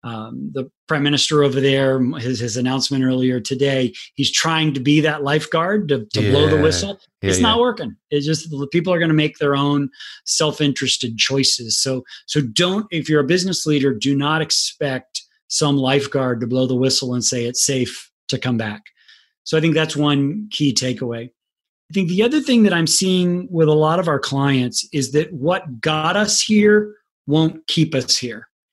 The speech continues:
Speaker 1: And so what I mean by that is that everybody was on best behavior during the initial stages of the crisis. We made fast decisions. We changed our business model. We, we responded quickly.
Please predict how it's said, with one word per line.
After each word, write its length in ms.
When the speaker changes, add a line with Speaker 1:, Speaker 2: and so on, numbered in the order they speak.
Speaker 1:
And 120
so 220
what 140
I 80
mean 180
by 120
that 140
is 120
that 100
everybody 440
was 160
on 260
best 340
behavior 640
during 480
the 140
initial 400
stages 480
of 80
the 100
crisis. 540
We 120
made 360
fast 400
decisions. 640
We 180
changed 560
our 100
business 460
model. 360
We, 160
we 160
responded 880
quickly. 640